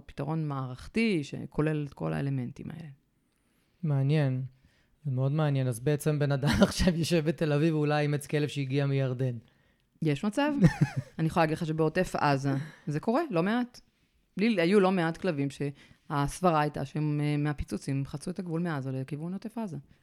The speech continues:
Speaker 1: עבדתי הרבה בעוטף עזה. אחלה
Speaker 2: מדהים.
Speaker 1: מקום, אגב, באמת. כשלא יורים שם.
Speaker 2: כן, זה עניין חשוב, כשלא יורים שם, זה... בהחלט מקום, אה,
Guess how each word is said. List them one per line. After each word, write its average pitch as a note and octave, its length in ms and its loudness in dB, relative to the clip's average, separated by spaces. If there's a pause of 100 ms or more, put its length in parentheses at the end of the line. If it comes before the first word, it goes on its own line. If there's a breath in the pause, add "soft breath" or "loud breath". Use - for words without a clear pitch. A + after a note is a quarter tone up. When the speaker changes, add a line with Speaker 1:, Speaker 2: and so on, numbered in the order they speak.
Speaker 1:
עבדתי C#3+ 220 -6
הרבה F3+ 180 -2
בעוטף C#3+ 380 -6
עזה. D3+ 140 -14 (600)
אחלה C3 240 0
Speaker 2:
מדהים. - 120 2
Speaker 1:
מקום, F3+ 220 2
אגב, C#3 220 -4 (100)
באמת. D3 300 -6 (800 soft breath)
כשלא F#3 200 8
יורים E3 240 6
שם. - 120 -8 (580)
Speaker 2:
כן, C3+ 200 4
זה A#2+ 80 4
עניין C3 200 6
חשוב, B2+ 360 0
כשלא C3 240 4
יורים C3 340 8
שם, B2 260 0
זה... A2+ 400 -2 (440)
בהחלט C3 380 0
מקום, B2 420 0
אה, B2 220 0